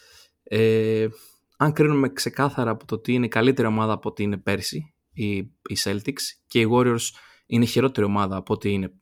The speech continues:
από πέρσι, ε, θα δώσω κι εγώ το, το προβάδισμα στους, ε, Warriors, στους, ε, Celtics, sorry.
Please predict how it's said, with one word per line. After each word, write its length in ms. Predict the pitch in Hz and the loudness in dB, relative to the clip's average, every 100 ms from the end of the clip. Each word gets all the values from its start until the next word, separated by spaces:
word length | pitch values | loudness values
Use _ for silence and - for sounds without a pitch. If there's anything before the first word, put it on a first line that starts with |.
| _ _ | _ _
από 220 | - 95 90 | -10 -8 -4
πέρσι, 400 | 95 92 - _ _ _ _ _ _ _ _ | -2 -2 -8 _ _ _ _ _ _ _ _
ε, 600 | - 123 123 123 127 127 127 _ _ _ _ _ _ - | -2 2 4 2 2 0 -4 _ _ _ _ _ _ -10
θα 160 | - 135 | 0 4
δώσω 240 | 147 147 | 4 2
κι 80 | - | 0
εγώ 200 | 127 135 | 2 2
το, 380 | 135 120 120 117 | 2 2 2 2
το 100 | 117 | 0
προβάδισμα 500 | 113 113 120 110 104 | 0 2 2 0 -2
στους, 320 | - 104 - | -4 -8 -2
ε, 440 | 110 107 107 107 107 | 2 2 2 2 0
Warriors, 320 | 107 107 101 101 | 0 0 -2 -4
στους, 580 | - - - 139 - | -6 -8 0 2 2
ε, 80 | 113 101 | 0 0
Celtics, 400 | 104 95 - - | 0 -2 -6 -4
sorry. 220 | 107 | -2